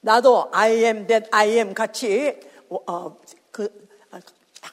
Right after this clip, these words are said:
백 프로 되긴 못하겠지만 비슷하게라도 되고 싶습니까? <laughs> 내가 스스로 뭐든지 임의로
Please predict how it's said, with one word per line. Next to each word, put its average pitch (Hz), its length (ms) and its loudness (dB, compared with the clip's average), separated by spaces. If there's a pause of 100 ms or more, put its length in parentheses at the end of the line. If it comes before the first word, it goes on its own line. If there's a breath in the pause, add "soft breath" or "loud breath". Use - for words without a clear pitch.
백 - 180 -20
프로 202 160 -14
되긴 185 280 -12
못하겠지만 233 580 -8 (200)
비슷하게라도 240 560 -6
되고 233 160 -4
싶습니까? 254 640 -6 (1160)
<laughs> - 2500 -16
내가 175 420 -4 (960)
스스로 277 640 0
뭐든지 285 540 0
임의로 339 500 -2